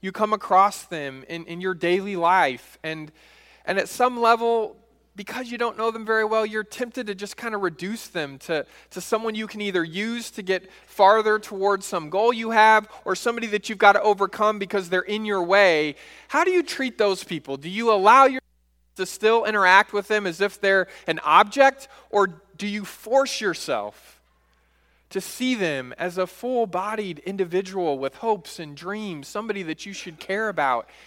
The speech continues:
and have patience with and for?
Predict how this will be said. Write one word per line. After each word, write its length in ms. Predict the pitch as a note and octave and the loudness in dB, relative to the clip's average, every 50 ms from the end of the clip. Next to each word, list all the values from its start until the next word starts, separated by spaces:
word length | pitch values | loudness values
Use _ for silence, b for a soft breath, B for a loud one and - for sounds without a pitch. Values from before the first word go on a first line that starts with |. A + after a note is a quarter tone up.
| B B B B B B B B | B B B B B B B B
and 100 | - E3+ | -10 -6
have 160 | F#3 F3 - | -6 -6 -6
patience 560 | - - A#3 B3 A#3 - G#3+ F3 D3 - - | -8 -10 -10 -10 -8 -10 -12 -12 -14 -14 -12
with 380 | B2+ B2 A2+ G#2+ A2 - - - | -10 -8 -8 -8 -10 -12 -16 -18
and 140 | - D#3 D3 | -18 -18 -18
for? 520 | - - - - G#3+ F#3+ C#3 A2 G#2 G2 | -16 -14 -12 -10 -8 -6 -6 -8 -8 -10